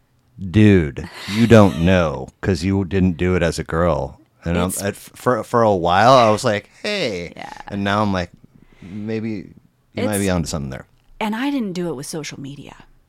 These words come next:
Speaker 1: Yeah.
Speaker 2: I can't imagine. Like,
Speaker 1: Yeah.
Speaker 2: I, I wanna be very prepared for when my own daughter reaches the, this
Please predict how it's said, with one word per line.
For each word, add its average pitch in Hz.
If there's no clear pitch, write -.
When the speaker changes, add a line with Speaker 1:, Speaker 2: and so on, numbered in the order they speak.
Speaker 1:
Yeah. 73
Speaker 2:
I -
can't 185
imagine. 156
Like, 165
Speaker 1:
Yeah. -
Speaker 2:
I, 175
I 175
wanna 185
be 165
very 160
prepared 151
for 151
when 147
my 143
own 175
daughter 220
reaches 226
the, 226
this 214